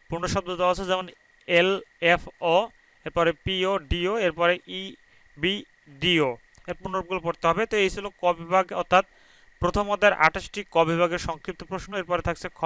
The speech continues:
বিভাগের মাত্র চারটি প্রশ্ন, যেমন বাঙালি জাতীয়তাবাদ বলতে কী বোঝো, আহ, প্রাদেশিক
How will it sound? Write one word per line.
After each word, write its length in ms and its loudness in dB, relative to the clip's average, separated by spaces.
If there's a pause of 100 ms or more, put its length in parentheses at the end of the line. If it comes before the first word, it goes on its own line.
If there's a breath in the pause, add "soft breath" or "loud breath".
বিভাগের 320 0 (100)
মাত্র 260 0 (800 soft breath)
চারটি 320 6
প্রশ্ন, 200 -8 (480 soft breath)
যেমন 180 0 (380)
বাঙালি 400 6
জাতীয়তাবাদ 480 2 (100)
বলতে 240 -6
কী 140 -8
বোঝো, 240 -2 (580 soft breath)
আহ, 220 6
প্রাদেশিক 420 -2